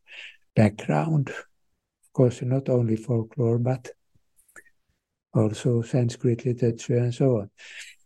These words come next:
But, um, there is a catalogue of Keralan folklore, and it lists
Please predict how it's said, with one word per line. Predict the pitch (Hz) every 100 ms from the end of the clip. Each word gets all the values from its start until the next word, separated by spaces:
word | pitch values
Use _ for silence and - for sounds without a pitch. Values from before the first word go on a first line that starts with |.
| _ _ -
But, | 143 143 - - - _ 294
um, | 185 127 123 127 139 139 147 131 120 _ _ -
there | 139
is | 127
a | -
catalogue | - 160 160 139 123 117 -
of | 123 113 - _ _ - - -
Keralan | 127 120 117 117 120
folklore, | - 135 117 - 123 120 120
and | 120 120
it | 120 123 - - - - - _ -
lists | 131 139 139 - - -